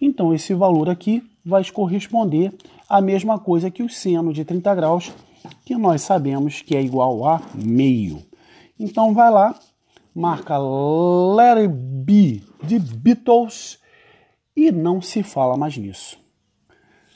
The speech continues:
Tranquilaço, pessoal? Bem, é,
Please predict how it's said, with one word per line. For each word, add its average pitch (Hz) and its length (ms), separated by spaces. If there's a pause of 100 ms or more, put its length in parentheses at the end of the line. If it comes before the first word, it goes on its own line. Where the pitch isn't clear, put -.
(160)
Tranquilaço, 180 580
pessoal? 196 680 (800)
Bem, 117 300 (1080)
é, 131 540